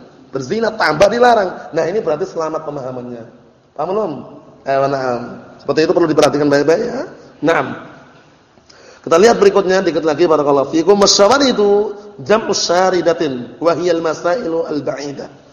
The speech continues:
Syawarid itu jamak dari syaridah yang artinya adalah permasalahan-permasalahan yang jauh. Wa idza kana la budda an ya'rifal masail ba'idah fala budda an ya'rifal qaribah. Kalau seorang mustahid ada disyaratkan harus mengetahui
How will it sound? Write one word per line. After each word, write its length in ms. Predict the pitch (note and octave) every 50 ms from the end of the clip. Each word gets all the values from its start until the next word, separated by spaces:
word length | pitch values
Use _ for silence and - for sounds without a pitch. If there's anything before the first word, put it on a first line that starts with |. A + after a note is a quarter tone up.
| - - - - _
Syawarid 560 | - - F#3+ F3 F3 F#3 F#3+ G3+ G#3 F#3+ G3
itu 160 | F#3+ G3 B3 A#3+ -
jamak 240 | F#3 D#3 F3+ F#3+ F3
dari 160 | F3+ E3 -
syaridah 800 | - - F3 F#3 G3+ G3 F3+ G#3+ A3 G#3 - - - - - - -
yang 80 | E3+ F3 - F3+
artinya 320 | F3 F3+ F#3+ F#3 G3 F#3
adalah 160 | F3 F#3 F3+
permasalahan-permasalahan 1120 | - F3 E3+ E3+ E3 D#3 D3 - E3 E3+ F3+ F3 - E3+ D#3+ D#3+ D3+ D#3 E3 D#3 D#3 D3+ D3
yang 20 |
jauh. 380 | - D3+ D#3 F#3 A#3+ A#3 F#3+ - - - - - - - - - - - - -
Wa 160 | - D3 D#3+ D#3+
idza 240 | F3 E3 F3 F3 E3+ E3+
kana 240 | G#3+ A#3+ B3 A#3+ A3
la 160 | G#3 G3+ F#3
budda 320 | D3 F#3 F#3 F#3 F#3 F#3
an 80 | F#3 F3+
ya'rifal 320 | F#3 F3 F3 F3 F#3 E3+
masail 400 | E3 E3 D#3 D3+ F3+ E3 D#3+ D3+
ba'idah 400 | C#3+ D3 - D#3 D#3 D3+ D#3 -
fala 240 | D3+ D3+ D3 C#3+ C3+
budda 400 | - - - - D#3+ D3+ C#3+ C3+
an 80 | C#3 D3+
ya'rifal 720 | D3+ C#3+ C#3+ C#3+ C#3+ D3 C#3 C#3 C#3+ - - - - -
qaribah. 800 | - C3 B2+ C3 B2+ B2+ B2+ B2+ B2+ B2 B2 - - - - -
Kalau 400 | - - F3+ F3+ F3+ F3+ G3 G#3
seorang 400 | G3 G#3 - - F#3+ F3+ F#3 F#3+
mustahid 320 | F#3 - F#3 F3 F3 F3+ F3
ada 160 | F3 F3+ D#3
disyaratkan 560 | - - F#3 E3+ F3 E3+ - - - F#3 F3+ - E3
harus 240 | E3+ F3+ F#3+ F#3
mengetahui 800 | F#3+ F3+ F3 F3 E3 E3+ - F#3 F#3+ A3 A#3+ C4 C4 A#3 F3+ C3+